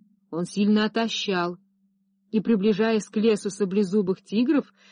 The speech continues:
почти желал, чтобы встреча с хищниками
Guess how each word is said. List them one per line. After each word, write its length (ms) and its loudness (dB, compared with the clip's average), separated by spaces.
почти 340 0
желал, 380 2
чтобы 300 -2
встреча 420 -2
с 80 -10
хищниками 800 0